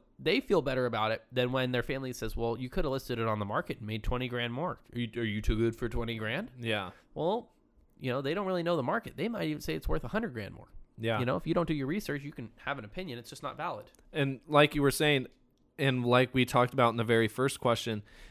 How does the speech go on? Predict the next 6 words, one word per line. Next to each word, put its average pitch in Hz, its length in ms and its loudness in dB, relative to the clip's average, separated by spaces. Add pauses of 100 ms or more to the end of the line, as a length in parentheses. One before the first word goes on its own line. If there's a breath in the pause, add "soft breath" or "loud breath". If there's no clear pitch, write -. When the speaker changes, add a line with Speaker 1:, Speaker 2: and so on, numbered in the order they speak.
Speaker 2:
this 160 300 4
is 156 280 2
another 139 880 4 (240)
opportunity 135 1000 0 (120)
to 123 140 0
find 131 720 2